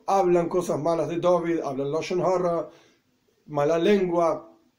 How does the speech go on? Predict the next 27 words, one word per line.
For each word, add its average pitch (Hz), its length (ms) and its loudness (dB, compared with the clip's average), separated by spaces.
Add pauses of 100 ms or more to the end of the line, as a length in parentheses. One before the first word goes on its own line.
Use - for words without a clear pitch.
(160)
Ges 180 480 -2
ocho. 185 360 -2 (260)
"Imoasu 190 600 0
kemeimaim, 175 920 0
isalhu 175 580 -4
lamoy, 160 680 0 (160)
idrich 170 480 -4 (160)
hitzav, 196 640 0
kemois 151 480 -4
moilalu". 151 800 -2 (1500)
La 139 120 0
palabra 185 400 2
imoasu 165 720 0
se 165 120 -10
puede 185 200 -2
traducir 170 360 -6
de 175 80 -2
dos 190 180 2
maneras. - 840 -4
Por 110 140 -18
cuanto 202 300 0
tiene 180 160 0
una 156 140 0
alef 185 420 0
en 143 100 -4
el 139 80 -4
medio, 147 560 -4